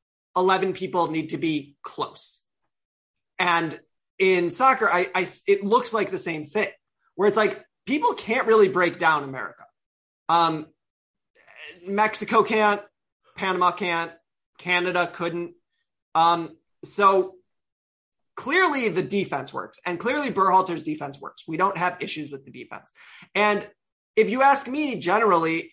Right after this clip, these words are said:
would I rather have a shutdown defense or a shutdown off-, or a, like, a killer offense?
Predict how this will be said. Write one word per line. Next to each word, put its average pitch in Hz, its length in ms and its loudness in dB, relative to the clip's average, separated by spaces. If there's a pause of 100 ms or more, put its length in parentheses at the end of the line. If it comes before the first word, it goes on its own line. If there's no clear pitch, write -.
(140)
would 175 180 -2
I 175 120 4
rather 185 280 2
have 170 200 2
a 160 40 -8
shutdown 170 460 -4
defense 175 400 -6
or 165 80 -2
a 156 40 -6
shutdown 160 360 -4
off-, 160 280 0
or 165 180 2
a, 147 160 2
like, 147 220 -8
a 131 40 -14
killer 170 360 -2
offense? 226 420 -2